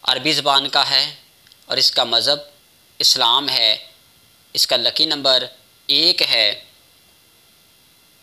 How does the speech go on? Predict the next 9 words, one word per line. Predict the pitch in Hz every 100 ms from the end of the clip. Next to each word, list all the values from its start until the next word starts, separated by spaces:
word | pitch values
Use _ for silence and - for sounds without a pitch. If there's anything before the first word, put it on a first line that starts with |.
| _ _ _ _ _ _ _ _ - _ _ _ _ _ _ _ _ _ _ _ _ _ _ _ _ _ _ _ _ -
मुआफ़िक | 151 160 196 190
दिन | 185 190 185 _ 160
मंगल | 147 143 165 190 - - _ _ _
और | 131 131
इतवार | 127 127 113 117 147
हैं। | 165 170 160 - - - - - - - - - -
मुआफ़िक | 139 135 - 143
रंग | 131 131 131 - - -
सुर्ख | - 175 208 -